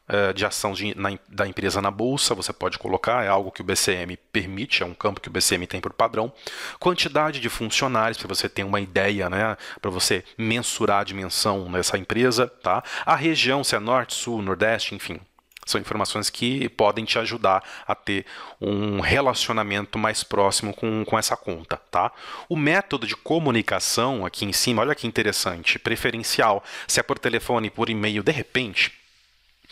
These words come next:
essa conta, ela não gosta de receber e-mails, né? O que no fun-, não, não é uma realidade, mas geralmente o que as pessoas não gostam de receber são telefonemas diretos, né? Muitos diretores, muitos,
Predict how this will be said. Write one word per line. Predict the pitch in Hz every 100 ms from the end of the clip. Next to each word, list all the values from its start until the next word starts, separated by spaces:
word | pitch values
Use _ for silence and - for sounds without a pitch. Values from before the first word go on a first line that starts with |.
| - - - -
essa | 123 -
conta, | - - 123 104 95 - -
ela | 113 113
não | 131 127
gosta | 110 120 110
de | 104
receber | 113 - 104 110 - -
e-mails, | 110 107 120 87 85 82
né? | 107 156
O |
que | 196 247
no | 233
fun-, | - 135
não, | 127 123 127
não | 127 120 117 120
é | 117
uma | 120
realidade, | 117 123 123 101 95 87 90
mas | 98 101 90
geralmente | 98 135 117 113 127 135 - 131
o | 127
que | - 117
as | -
pessoas | 113 123 107
não | 107
gostam | 104 101
de | 110
receber | 101 107 104
são | -
telefonemas | 117 113 107 117 107 107 107
diretos, | 110 87 - - - - - -
né? | 95 117
Muitos | 101 147 185
diretores, | 117 104 - 107 131 117 101 92
muitos, | 117 123 110 -